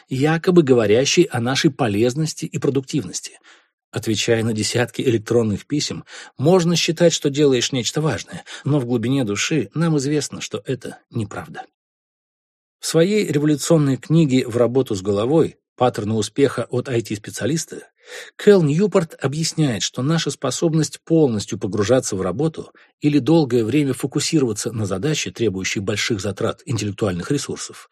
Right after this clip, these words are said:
ослабевает именно тогда, когда повышается её ценность.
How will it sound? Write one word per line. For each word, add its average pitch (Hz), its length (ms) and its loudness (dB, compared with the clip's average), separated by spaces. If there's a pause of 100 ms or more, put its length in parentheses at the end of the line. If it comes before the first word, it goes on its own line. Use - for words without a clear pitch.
(480)
ослабевает 160 800 0
именно 156 340 2
тогда, 104 480 -4 (280)
когда 165 340 -2
повышается 160 800 -2
её 104 260 -4
ценность. - 580 -12